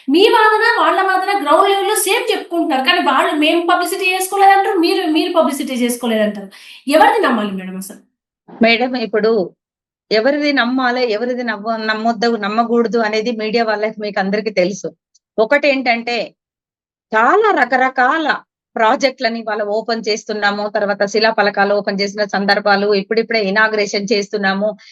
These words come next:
Speaker 2: డెవలప్‌మెంట్ అంతా కూడా తీసుకొస్తున్నాము. ఎందుకు ఆగడం లేదు? పది, పది సంవత్సరాలు వాళ్ళకి మేము అవకా-, ప్రజలు అవకాశం ఇవ్వలేదా? ఎంత ఓపిక ఉన్నాము. అదే మా కాంగ్రెస్ గవర్నమెంట్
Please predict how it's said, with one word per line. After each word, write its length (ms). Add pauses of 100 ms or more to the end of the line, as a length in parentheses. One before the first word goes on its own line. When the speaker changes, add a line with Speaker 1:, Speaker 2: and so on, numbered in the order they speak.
(320)
Speaker 2:
డెవలప్‌మెంట్ 580
అంతా 260
కూడా 220
తీసుకొస్తున్నాము. 960
ఎందుకు 380
ఆగడం 400
లేదు? 360 (380)
పది, 340
పది 260
సంవత్సరాలు 580
వాళ్ళకి 360
మేము 240
అవకా-, 380
ప్రజలు 300
అవకాశం 480
ఇవ్వలేదా? 420 (460)
ఎంత 180
ఓపిక 380
ఉన్నాము. 540
అదే 160
మా 120
కాంగ్రెస్ 500
గవర్నమెంట్ 460